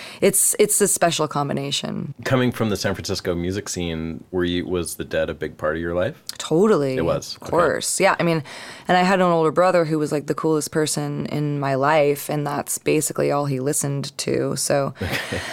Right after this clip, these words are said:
Speaker 1: I sort of got some early schooling, which helped, you know.
Speaker 2: It helps having an older brother Deadhead sometimes.
Speaker 1: Yeah, it
Speaker 2: Yeah.
Speaker 1: does. It does. And just in the area, I mean, that's just, like, what people listen to,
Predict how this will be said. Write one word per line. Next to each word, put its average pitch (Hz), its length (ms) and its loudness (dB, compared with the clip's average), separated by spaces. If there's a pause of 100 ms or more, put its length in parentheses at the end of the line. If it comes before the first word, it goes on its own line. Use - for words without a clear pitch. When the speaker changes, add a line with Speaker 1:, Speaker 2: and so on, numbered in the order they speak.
(180)
Speaker 1:
I 202 80 6
sort 226 240 4
of 277 80 2
got 240 180 4
some 185 220 0
early 185 260 4
schooling, 190 600 4
which - 340 0 (160)
helped, - 840 2 (280)
you 175 220 2
know. 147 160 4
Speaker 2:
It 151 60 2
helps 175 200 4
having 104 200 4
an 90 100 2
older 87 220 0
brother 80 340 0
Deadhead 73 580 -4
sometimes. 76 420 -4
Speaker 1:
Yeah, 165 500 4 (300)
it 180 140 2
Speaker 2:
Yeah. - 60 -4
Speaker 1:
does. 127 540 0
It 202 80 4
does. 180 200 6
And 254 160 6
just 330 280 2
in 240 140 6
the 196 200 2
area, 156 340 4
I 180 80 0
mean, 196 200 4
that's 202 280 0
just, 220 200 0
like, 208 120 0
what 170 120 0
people 175 280 -2
listen 170 360 0
to, - 320 -2